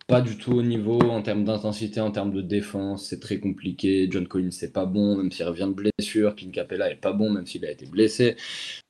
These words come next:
Euh, l'équipe est précise. Trae Young se fait manger par Gabe Vincent. J'adore Gabe Vincent. J'adore la défense de Spoelstra. Mais deux minutes,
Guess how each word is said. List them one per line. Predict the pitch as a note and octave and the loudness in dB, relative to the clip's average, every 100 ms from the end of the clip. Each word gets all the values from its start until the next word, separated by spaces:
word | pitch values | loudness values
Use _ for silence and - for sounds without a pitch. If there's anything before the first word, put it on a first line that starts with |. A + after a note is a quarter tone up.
| - | 2
Euh, | A2+ A2 G2+ F#2+ F2+ F2 E2+ E2 E2 D#2+ D#2+ | 6 8 6 4 2 2 0 -2 -4 -6 -4
l'équipe | D2+ F#2 A2+ G#2 | -4 -4 -2 2
est | G#2 | 2
précise. | - - A#2 A2+ - A2+ A2+ A2+ A2+ G#2+ G2 F#2+ | 0 2 2 2 2 4 6 6 6 4 2 0
Trae | - - A2+ | 0 4 6
Young | A#2 A2 A2 A2 G2+ F#2+ | 8 6 4 2 2 0
se | - - | -2 -10
fait | - G2 | -4 4
manger | G2+ A2 A#2+ A2+ G#2+ | 6 6 6 4 2
par | F2+ - | 0 2
Gabe | G2+ A#2+ A2+ | 8 8 8
Vincent. | A2 A#2+ - A2+ A#2 A2+ A2 - - _ _ _ _ | 4 4 4 2 2 0 -2 -10 -20 _ _ _ _
J'adore | F#2+ G2 F#2+ A2+ | -2 2 4 4
Gabe | A#2+ A2 | 6 6
Vincent. | G#2 G#2+ - A2+ A2+ A2+ A2+ | 4 2 2 0 0 0 0
J'adore | G2+ F2 G2+ | 0 2 2
la | A2+ | 4
défense | A2+ A2 G#2+ | 2 2 0
de | G#2+ | 0
Spoelstra. | G#2+ A2 G#2 - G#2+ G#2+ G#2 - - _ _ _ _ _ _ - - | 0 0 -2 0 2 2 2 -4 -20 _ _ _ _ _ _ -16 -2
Mais | F2+ | 0
deux | F2 G2+ | 2 4
minutes, | G#2+ A#2 B2 C3+ C3+ - - | 6 8 8 8 6 -2 -12